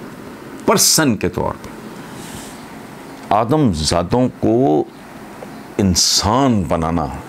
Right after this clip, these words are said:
ये असल challenge है। वरना तेल तो बदबुओं के निकल आया, तो क्या है, मौज करो, क्या कमाल है आपका?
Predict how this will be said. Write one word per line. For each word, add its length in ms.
ये 280
असल 360
challenge 500
है। 220
वरना 220
तेल 280
तो 100
बदबुओं 400
के 80
निकल 260
आया, 160
तो 100
क्या 280
है, 100
मौज 280
करो, 280
क्या 120
कमाल 360
है 80
आपका? 300